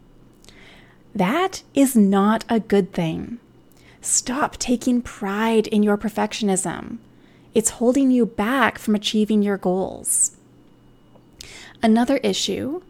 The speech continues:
which fits under this category and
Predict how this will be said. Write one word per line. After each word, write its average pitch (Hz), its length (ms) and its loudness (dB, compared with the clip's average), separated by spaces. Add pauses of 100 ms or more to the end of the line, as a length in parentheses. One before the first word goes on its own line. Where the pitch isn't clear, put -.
(100)
which - 260 4
fits 208 320 2
under 202 260 4
this 202 160 0
category 180 720 -2 (380)
and 226 180 2